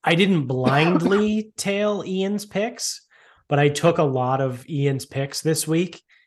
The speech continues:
Speaker 1: and Ian did not have a good week
Speaker 2: Well, as,
Speaker 1: because
Speaker 2: I mean, as,
Speaker 1: I
Speaker 2: as we discussed.
Speaker 1: Yeah, and I am not having a good week in the pool.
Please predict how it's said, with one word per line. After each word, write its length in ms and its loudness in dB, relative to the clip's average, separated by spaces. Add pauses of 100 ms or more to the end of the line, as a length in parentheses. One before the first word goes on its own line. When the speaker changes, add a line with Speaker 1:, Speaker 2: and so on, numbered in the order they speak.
(180)
Speaker 1:
and 340 -2
Ian 460 -2
did 300 -8
not 280 -4
have 220 -8
a 40 -10
good 220 -10
week 260 -10
Speaker 2:
Well, 240 2
as, 100 0
Speaker 1:
because 180 -6
Speaker 2:
I 100 -4
mean, 100 -4
as, 220 -2
Speaker 1:
I 20 -10
Speaker 2:
as 220 -2
we 100 -2
discussed. 600 -2
Speaker 1:
Yeah, 200 0
and 160 -6
I 240 -6
am 180 -6
not 200 -8
having 320 -10
a 60 -14
good 160 -14
week 480 -16
in 120 -8
the 60 -10
pool. 460 -10